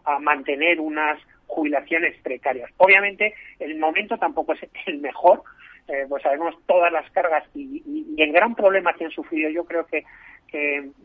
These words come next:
que esta situación de pandemia del último año, los grandes sufridores, uno de los grandes sufridores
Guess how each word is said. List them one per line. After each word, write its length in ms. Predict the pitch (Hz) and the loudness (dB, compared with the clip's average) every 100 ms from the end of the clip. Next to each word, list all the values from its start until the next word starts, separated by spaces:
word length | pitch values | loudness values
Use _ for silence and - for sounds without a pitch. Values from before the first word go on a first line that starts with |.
| _ | _
que 200 | - 151 160 | -4 -2 -2
esta 300 | - 165 - | -2 -4 -4
situación 460 | 160 151 - 160 | -4 -4 -4 -4
de 100 | 151 | -4
pandemia 460 | 143 139 147 147 139 | -4 -6 -6 -2 -2
del 100 | 139 | -2
último 340 | 139 151 135 | -4 -6 -2
año, 280 | 139 143 135 - - - _ | -2 -2 -4 -6 -18 -20 _
los 180 | 143 131 - | -4 -4 0
grandes 360 | 147 175 185 180 | 6 6 6 0
sufridores, 480 | 165 - 143 160 156 | -2 -4 2 2 2
uno 220 | 175 196 151 | 0 0 0
de 80 | |
los 120 | 131 131 | 0 -6
grandes 280 | 131 127 | -8 -8
sufridores 440 | - 120 131 131 | -12 -10 -6 -6